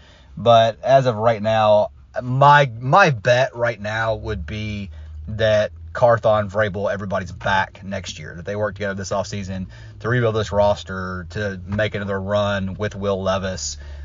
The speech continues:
That, that's kind of the, that's the feeling that I get. But who knows? I mean, like I said, a lot of stuff can change between now and the end of the season, so we'll, we'll keep an eye on all of that. But kinda, I guess, maybe put a bow on that to, to some extent for now,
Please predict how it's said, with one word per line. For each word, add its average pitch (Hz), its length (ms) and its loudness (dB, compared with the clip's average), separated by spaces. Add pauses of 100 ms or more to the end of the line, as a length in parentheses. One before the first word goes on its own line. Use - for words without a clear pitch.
(140)
That, 143 200 6
that's 165 240 6
kind 143 200 4
of 123 140 4
the, 107 380 0 (680)
that's 170 200 4
the 135 80 -2
feeling 101 440 -6 (100)
that 104 180 -2
I 110 140 0
get. 110 360 -2 (400)
But 139 100 6
who 185 80 8
knows? 170 300 4
I 110 60 -6
mean, 117 100 -4
like 120 140 2
I - 20 -2
said, 113 140 -6
a 98 40 -6
lot 107 140 -2
of 110 60 -4
stuff 117 200 -2
can 104 140 -10
change 107 380 -6
between 107 180 -10
now 101 80 -4
and 101 80 -6
the 104 60 -6
end 101 100 -6
of 101 60 -8
the - 20 -12
season, 98 400 -10
so 95 260 -10
we'll, 101 200 -12
we'll 117 120 -12
keep 110 180 -10
an 95 60 -6
eye 95 140 -2
on 95 140 -4
all 92 180 0
of 85 80 -10
that. 95 340 -4
But 95 220 -6 (460)
kinda, 127 420 6
I 147 120 2
guess, 151 180 2 (240)
maybe 147 200 4
put 117 200 -4
a 104 40 2
bow 98 360 -6
on 95 160 -6
that 95 240 -8
to, 101 100 -14 (160)
to 101 100 -12
some 98 200 -8
extent 92 320 -12
for 92 120 -12
now, 92 360 -4